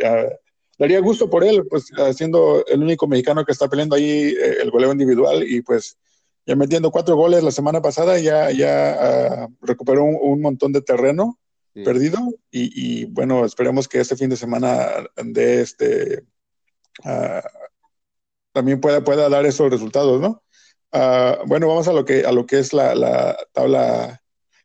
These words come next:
Speaker 1: general. E-, en primer lugar está, ah, Cruz Azul con treinta puntos, con la victoria llegó a treinta puntos, el América con el empate se queda en vein-,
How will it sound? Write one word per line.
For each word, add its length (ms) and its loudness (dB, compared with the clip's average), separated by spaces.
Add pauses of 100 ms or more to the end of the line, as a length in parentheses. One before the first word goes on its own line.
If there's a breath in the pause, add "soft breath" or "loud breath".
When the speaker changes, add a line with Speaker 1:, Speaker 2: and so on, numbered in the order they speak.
Speaker 1:
general. 640 0
E-, 280 -4
en 100 -2
primer 280 0
lugar 280 4
está, 1040 2
ah, 60 -18 (680)
Cruz 240 -2
Azul 240 0
con 140 0
treinta 320 0
puntos, 400 0
con 160 -2
la 60 2
victoria 420 2
llegó 240 2
a 20 0
treinta 260 0
puntos, 460 -2
el 100 2
América 320 0
con 160 0
el 120 0
empate 420 -2
se 140 -10
queda 400 -2
en 140 -4
vein-, 180 -12